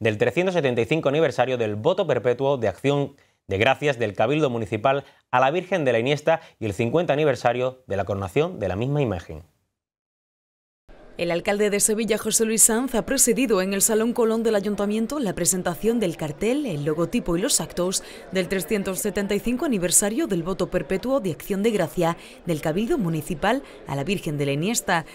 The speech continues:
Speaker 2: además del cincuenta aniversario de la coronación de la imagen. Un acto en el que se ha anunciado una de las actividades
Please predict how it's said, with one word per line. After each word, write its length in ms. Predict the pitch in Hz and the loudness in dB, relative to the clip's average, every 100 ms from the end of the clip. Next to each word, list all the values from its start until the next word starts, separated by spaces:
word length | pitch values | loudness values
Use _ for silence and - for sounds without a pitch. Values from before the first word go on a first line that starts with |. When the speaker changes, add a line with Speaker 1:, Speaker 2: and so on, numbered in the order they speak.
| - | -12
Speaker 2:
además 380 | - 175 196 190 | -4 -2 0 0
del 140 | 185 - | -2 -2
cincuenta 380 | 202 220 214 | -2 -2 0
aniversario 580 | 214 208 208 - 247 320 | -2 0 2 2 0 -2
de 100 | 208 | -2
la 120 | 156 | -2
coronación 600 | - 156 147 143 180 175 147 | 0 -2 -2 -4 -4 -2 -4
de 60 | |
la 100 | 131 | -4
imagen. 560 | 135 170 208 202 165 - - - - | -2 -2 -2 -4 -6 -8 -18 -20 -4
Un 200 | 208 196 | 2 2
acto 240 | 190 - | 2 -2
en 60 | 285 | -2
el 120 | 160 | -2
que 80 | 165 | 0
se 140 | 151 | 0
ha 20 | 190 | 0
anunciado 460 | 180 - 190 269 | -2 -2 -2 0
una 180 | 226 214 | 0 0
de 80 | 185 | 0
las 180 | 160 190 | -2 -4
actividades 680 | - 208 202 196 240 - | -4 -2 0 0 0 0